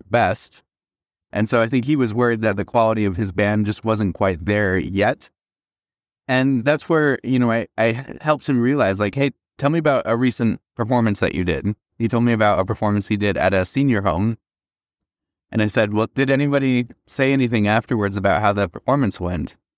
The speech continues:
It's like, "Yeah, the person who hired us said we did a great job. It was, sounded good." And that's where I helped him realize, like, that is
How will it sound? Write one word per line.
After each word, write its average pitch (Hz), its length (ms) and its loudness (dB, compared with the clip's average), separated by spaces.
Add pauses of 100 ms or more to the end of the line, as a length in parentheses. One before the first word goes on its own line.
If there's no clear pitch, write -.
(280)
It's 95 80 -8
like, 104 140 0
"Yeah, 127 140 2
the 135 100 -2
person 123 300 -2
who 113 80 0
hired 117 240 2
us 113 100 -2
said 110 160 -2
we 113 80 0
did 113 140 0
a 110 40 -2
great 110 260 -2
job. 117 280 0
It 92 80 -2
was, 98 140 -4
sounded 104 300 0
good." 127 340 -2 (680)
And 110 240 0 (220)
that's 123 240 0
where 131 100 2
I 113 40 4
helped 120 240 -2
him 110 80 0
realize, 123 240 2
like, 98 160 -4
that 131 180 2
is 160 160 -6